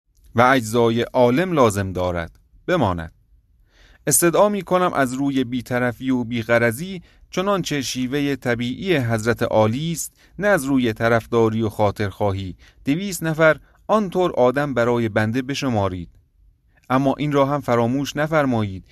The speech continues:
اگر کسی تمام اشعار عرب و عجم را از حفظ داشته باشد و برای فهمیدن کلماتش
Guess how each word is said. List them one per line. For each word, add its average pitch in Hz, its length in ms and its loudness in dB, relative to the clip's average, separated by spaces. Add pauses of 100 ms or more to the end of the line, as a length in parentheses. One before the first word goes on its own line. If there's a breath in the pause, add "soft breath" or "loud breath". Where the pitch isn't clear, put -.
(220 soft breath)
اگر 120 280 2
کسی 139 360 -2
تمام 131 580 0
اشعار 123 480 2 (100)
عرب 139 280 2
و 120 180 2
عجم 117 320 -2
را 113 140 0
از 110 220 -2
حفظ 120 380 -4
داشته 107 400 -2
باشد 107 440 0 (760)
و 135 140 6
برای 180 500 2
فهمیدن 139 720 0
کلماتش 120 840 0